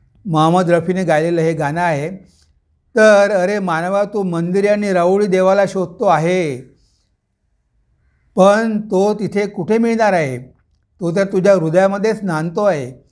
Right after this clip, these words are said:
तर आपल्या हृदयामध्येच तो राहतो.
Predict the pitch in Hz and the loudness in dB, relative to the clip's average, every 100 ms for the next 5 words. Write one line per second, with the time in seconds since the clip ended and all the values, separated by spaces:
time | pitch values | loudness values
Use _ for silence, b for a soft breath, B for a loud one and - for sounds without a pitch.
0 | _ _ _ _ _ _ _ 202 214 165 | _ _ _ _ _ _ _ 2 4 4
1 | 160 202 208 175 156 175 196 202 202 220 | 2 2 2 2 0 0 0 -2 -4 -4
2 | 220 220 214 160 170 170 190 143 - | -4 -4 -2 -2 -2 -2 -2 -2 -8